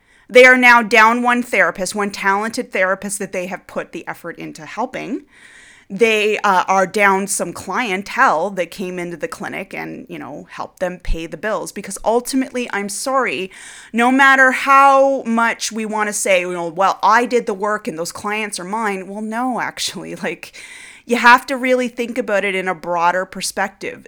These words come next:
There is a money factor. So that business you just left, as much as they might wanna say, you know, they might wanna be cool about it and say, "I get it, you know, you did the work, these are your clients,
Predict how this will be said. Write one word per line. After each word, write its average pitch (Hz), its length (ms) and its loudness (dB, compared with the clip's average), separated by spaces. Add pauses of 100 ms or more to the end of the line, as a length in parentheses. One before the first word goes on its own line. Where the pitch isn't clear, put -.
There 185 260 -6
is 226 140 -2
a 262 80 -2
money 247 400 -4
factor. - 600 -16 (600)
So - 140 -10
that 220 260 2
business 262 440 0
you 220 100 -8
just 220 300 -6
left, 202 400 -4
as 208 100 -6
much 226 240 -2
as 254 120 -6
they 262 120 4
might 240 280 0
wanna 220 240 -4
say, 170 680 -2
you 190 100 -10
know, 170 120 -6
they 180 100 -6
might 190 160 -4
wanna 208 160 -4
be 202 80 -8
cool 240 320 -6
about 175 220 -4
it 160 80 -4
and 165 80 -12
say, - 180 -8
"I 196 100 2
get 208 300 0
it, 208 120 -4
you 185 100 -10
know, 175 80 -8
you 180 180 -8
did 202 300 -4
the 214 80 -2
work, 170 340 -2
these 175 220 -10
are 185 40 -8
your 170 200 -8
clients, 165 720 -8